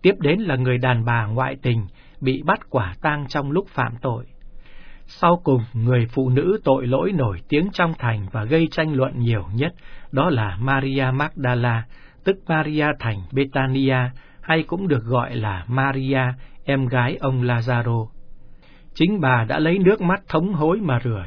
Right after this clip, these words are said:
chân Đức Chúa Giêsu khi Ngài dự tiệc nơi nhà một người Pha-ri-sêu. Cũng chính bà lấy một cân dầu thơm cam tùng nguyên chất và quý giá sức chân Đức Chúa Giêsu, rồi lấy tóc mà lau.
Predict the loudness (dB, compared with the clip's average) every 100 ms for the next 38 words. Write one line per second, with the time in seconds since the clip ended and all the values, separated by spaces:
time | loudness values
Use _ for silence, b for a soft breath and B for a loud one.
0 | -4 -2 -2 -2 -4 0 0 0 0 0
1 | 2 2 0 B B B 2 4 4 2
2 | 0 -2 0 0 0 -2 0 0 2 0
3 | 0 -2 -2 -2 -2 -4 -6 -4 -2 -4
4 | -2 -2 0 -2 -8 b b b b b
5 | b -2 0 0 2 2 2 2 0 0
6 | 2 0 -2 2 2 4 2 -2 -2 -2
7 | 0 0 0 0 0 -2 -2 -2 -2 -2
8 | 0 -2 -2 b b b b 0 2 2
9 | 2 2 0 -2 -2 -4 -4 -2 -2 -2
10 | -2 -4 -2 0 2 0 0 2 2 -2
11 | B B 0 4 4 4 2 0 -4 -2
12 | -4 -4 -2 0 0